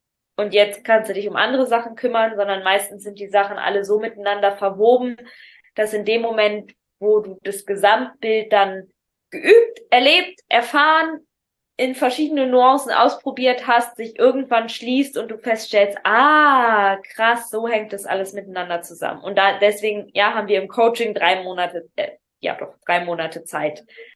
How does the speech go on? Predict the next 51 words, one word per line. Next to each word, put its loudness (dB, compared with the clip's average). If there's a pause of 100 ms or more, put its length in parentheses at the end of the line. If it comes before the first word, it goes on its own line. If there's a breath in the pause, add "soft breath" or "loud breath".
(160)
um -4
da 4
alles 2
durchzugehen, -2
damit -2
es -4
eben -2
nicht 0
nur 2
ein, 2
du -12
sitzt -6
jetzt 2
die -12
ganze 2
Zeit 2
da 6
und 2
beobachtest -2
dein 0
Kind 0
und -2
wirst -2
innerlich 2
schon -2
total 2
ungeduldig, 4
weil 4
du 2
das -4
Gefühl 2
hast, 2
du -14
kriegst -8
jetzt 0
gar 4
nichts -2
mehr 2
gebacken, -2
weil 6
du 2
musst -4
ja 4
dein 4
Kind 0
die -2
ganze 0
Zeit 2
beobachten, -2 (640 loud breath)
äh, 6
wird, 2